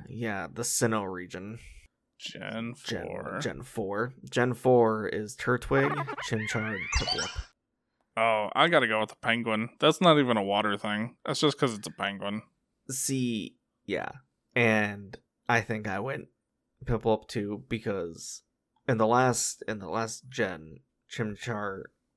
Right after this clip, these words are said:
Speaker 1: and Torchic are the same. They're firefighting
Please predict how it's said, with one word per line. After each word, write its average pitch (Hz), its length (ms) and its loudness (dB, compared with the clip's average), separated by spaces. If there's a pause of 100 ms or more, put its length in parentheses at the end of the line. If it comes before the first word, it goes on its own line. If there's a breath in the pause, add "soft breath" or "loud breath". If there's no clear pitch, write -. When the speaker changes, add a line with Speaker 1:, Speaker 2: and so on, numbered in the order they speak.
(400)
Speaker 1:
and 107 160 -6
Torchic 104 420 -2
are 95 120 -2
the - 120 -8
same. 90 300 -6
They're 90 160 -8
firefighting 80 800 -8